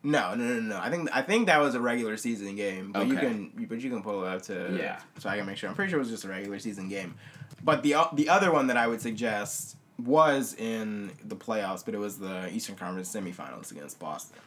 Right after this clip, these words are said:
Speaker 2: Word. This one?
Speaker 1: Yeah, I think this is it.
Speaker 2: Here we go. Taking the ride. Oh, that ball went so high.
Speaker 1: Right, Statue of Liberty dunk on, <laughs> on Tim Duncan. That's a
Speaker 2: <laughs> Yeah.
Speaker 1: Hall of Famer, right?
Speaker 2: Yeah.
Speaker 1: Like,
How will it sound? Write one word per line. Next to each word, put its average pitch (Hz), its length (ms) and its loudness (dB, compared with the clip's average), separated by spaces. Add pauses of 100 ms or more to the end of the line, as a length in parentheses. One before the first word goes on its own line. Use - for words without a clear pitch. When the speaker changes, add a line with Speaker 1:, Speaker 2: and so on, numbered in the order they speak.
Speaker 2:
Word. - 320 -14 (540)
This 101 320 -2
one? 123 220 0 (200)
Speaker 1:
Yeah, 90 220 -6
I 85 40 -6
think - 200 -14
this - 140 -16
is - 120 -16
it. 67 140 -12 (180)
Speaker 2:
Here 80 300 -8
we 95 160 -2
go. 107 460 0 (880)
Taking 78 280 -6
the 92 100 0
ride. 104 540 4 (580)
Oh, 98 60 0
that 120 180 2
ball 101 240 2
went 90 140 -6
so 98 200 -4
high. 110 260 -8 (840)
Speaker 1:
Right, 123 220 0
Statue 160 420 4
of 156 60 6
Liberty 151 340 4
dunk 127 340 2
on, 110 340 0 (140)
<laughs> - 160 -10
on 147 160 2
Tim 233 240 4
Duncan. 185 400 6
That's 175 160 8
a 190 40 6
Speaker 2:
<laughs> 170 40 10
Yeah. 196 140 8
Speaker 1:
Hall 208 100 8
of - 100 2
Famer, 180 460 6
right? 135 200 6
Speaker 2:
Yeah. - 100 6
Speaker 1:
Like, 139 300 4